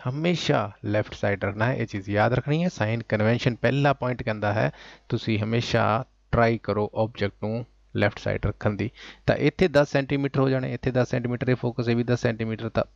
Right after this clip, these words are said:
ਪੰਜ ਕੁ ਸੈਂਟੀਮੀਟਰ ਦੂਰ ਇੱਥੇ ਸਾਡਾ ਆਬਜੈਕਟ ਰੱਖਿਆ ਹੋਇਆ ਹੈ। ਵੱਖਰੇ ਕਲਰ ਨਾਲ ਪਾ ਲਈਏ ਇਹਨੂੰ,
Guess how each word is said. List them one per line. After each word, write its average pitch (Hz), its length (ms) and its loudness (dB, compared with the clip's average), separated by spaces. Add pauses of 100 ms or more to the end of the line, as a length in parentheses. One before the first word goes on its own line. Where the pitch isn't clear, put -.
ਪੰਜ 120 240 0
ਕੁ 120 100 0
ਸੈਂਟੀਮੀਟਰ 101 680 -2
ਦੂਰ 131 360 4 (680)
ਇੱਥੇ 123 320 2
ਸਾਡਾ 101 420 0 (200)
ਆਬਜੈਕਟ - 580 -2 (220)
ਰੱਖਿਆ 104 380 0
ਹੋਇਆ 95 320 0
ਹੈ। - 60 -8 (560)
ਵੱਖਰੇ 113 260 -2
ਕਲਰ 113 220 2
ਨਾਲ 113 180 0
ਪਾ 110 200 2
ਲਈਏ 113 220 0
ਇਹਨੂੰ, 131 220 0